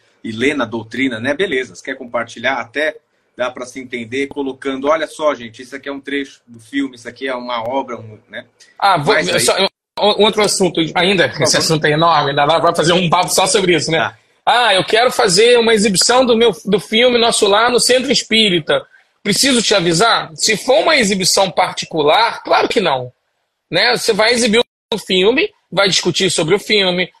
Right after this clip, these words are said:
Speaker 2: vai, vai falar, vai estudar, vai estudar o livro, et cetera. Não tem problema nenhum. Agora, você vai cobrar ingresso pra que a pessoa sente no Centro Espírita pra ver o filme?
Speaker 1: É.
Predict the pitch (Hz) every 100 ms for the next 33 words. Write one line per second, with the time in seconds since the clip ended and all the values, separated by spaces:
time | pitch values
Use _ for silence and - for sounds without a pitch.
0 | _ 151 190 180 156 208 170 185 - 190
1 | 170 185 180 160 180 - 190 156 180 190
2 | 170 175 170 180 156 165 196 175 160 175
3 | 190 - 403 466 302 233 427 359 202 147
4 | - _ _ _ 214 190 156 139 180 185
5 | 208 214 160 175 165 151 156 233 - 165
6 | 160 160 165 151 170 151 - 175 175 156
7 | 165 147 - 160 156 160 160 147 143 131
8 | 196 180 131 - 113 107